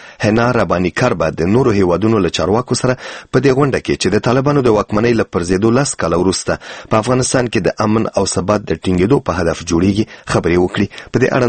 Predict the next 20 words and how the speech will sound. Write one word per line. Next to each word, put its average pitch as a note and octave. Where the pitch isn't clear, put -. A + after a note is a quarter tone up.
نور A#2
تفصیل A2
په -
همدې E2
خپرونه D#2+
کې F2
اورېدای F2+
شئ. F#2
د B2
ملګرو C#3+
ملتونو C#3
سرمنشي C3+
بان A#2+
کیمون B2
په A#2+
کندهار G2
کې -
د F2+
دې G2
مؤسسې G2+